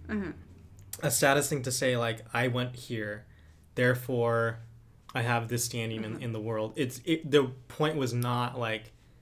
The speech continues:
Speaker 2: because U S C provides a great education and I want to enjoy that education.
Speaker 1: Mm-hmm.
Speaker 2: Like,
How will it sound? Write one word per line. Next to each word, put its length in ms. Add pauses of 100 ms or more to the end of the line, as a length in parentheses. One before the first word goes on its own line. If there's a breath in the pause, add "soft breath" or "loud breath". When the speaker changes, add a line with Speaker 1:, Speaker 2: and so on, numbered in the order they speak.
(380 soft breath)
Speaker 2:
because 580 (120)
U 200
S 140
C 120
provides 400
a 60
great 260
education 800
and 220
I 80
want 320
to 100
enjoy 340
that 120
education. 640
Speaker 1:
Mm-hmm. 80
Speaker 2:
Like, 180